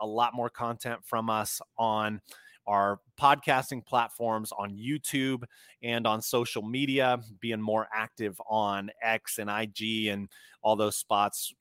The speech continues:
Twitter, as some people call X. Um, so <laughs> we will be there.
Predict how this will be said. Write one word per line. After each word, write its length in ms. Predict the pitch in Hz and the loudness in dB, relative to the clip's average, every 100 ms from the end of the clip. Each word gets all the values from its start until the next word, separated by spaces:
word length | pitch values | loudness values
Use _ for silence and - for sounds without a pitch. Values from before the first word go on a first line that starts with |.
| - | -10
Twitter, 360 | 120 110 107 | -2 2 2
as 140 | 101 - | 2 0
some 200 | 110 98 | -4 -6
people 280 | 107 104 - | -10 -12 -4
call 300 | 110 101 110 | 0 2 2
X. 380 | 107 107 - - - - - | -2 -4 -8 -14 -20 -20 -6
Um, 420 | 120 117 107 107 147 | 4 6 6 2 -8
so 400 | - - 139 123 - | -8 4 8 8 4
<laughs> 80 | 147 | -2
we 140 | 139 180 | 0 2
will 160 | 165 | 2
be 280 | 120 151 170 | 2 2 4
there. 420 | 151 156 151 151 | 6 8 8 4